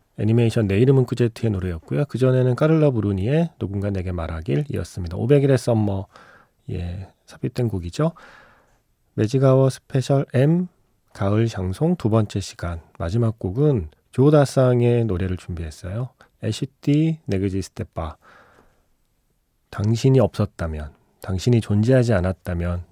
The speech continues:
이라는 제목의 노래, 오늘 마지막 곡입니다. 오늘 한 시간 동안 들려드린 이 플레이리스트가 많이 쌀쌀해진 날씨에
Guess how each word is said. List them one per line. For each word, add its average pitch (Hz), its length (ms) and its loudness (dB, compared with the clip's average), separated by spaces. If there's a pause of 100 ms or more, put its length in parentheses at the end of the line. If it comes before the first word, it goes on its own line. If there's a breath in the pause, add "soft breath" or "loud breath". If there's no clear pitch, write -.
이라는 82 300 -6
제목의 101 680 -4 (960)
노래, 73 300 -10 (360 soft breath)
오늘 85 160 -6
마지막 85 360 -2
곡입니다. 78 480 -10 (1600 soft breath)
오늘 113 200 -2
한 151 140 0
시간 151 580 4
동안 120 800 0 (440)
들려드린 104 680 0
이 95 100 -2
플레이리스트가 101 1300 0 (300)
많이 104 200 -2
쌀쌀해진 151 580 4
날씨에 98 640 -2